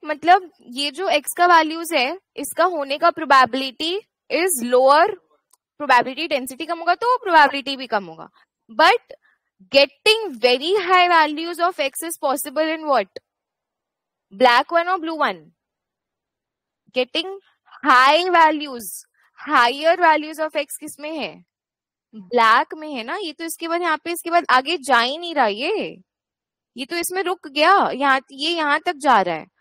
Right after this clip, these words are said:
These things are very important later on for the re-, later studies, क्योंकि ये आप लोग को अगर distributions के बीच में डिस्टिंग्विश आप graphically नहीं कर पाओगे,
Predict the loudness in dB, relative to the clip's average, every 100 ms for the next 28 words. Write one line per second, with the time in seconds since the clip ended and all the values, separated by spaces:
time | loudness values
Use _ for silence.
0 | _ _ _ _ -8 -6 -4 -4 -6 -2
1 | -2 0 -4 -6 -10 -6 -6 -6 -8 -4
2 | -6 -4 -4 -4 -6 -8 -8 -6 -4 -4
3 | -6 -6 -6 0 0 0 -4 _ -4 -2
4 | -2 -4 -8 -12 -20 -20 _ _ -12 -10
5 | -2 -2 0 -4 -2 2 2 2 -8 2
6 | 2 2 -4 -8 -6 -10 -8 -8 -10 -6
7 | -6 -4 -6 -6 -6 -6 -8 _ _ _
8 | -4 -2 -2 -4 -2 -2 2 2 0 _
9 | _ _ _ 2 4 4 2 -4 -2 -2
10 | -2 -2 -2 0 0 2 -2 -2 -6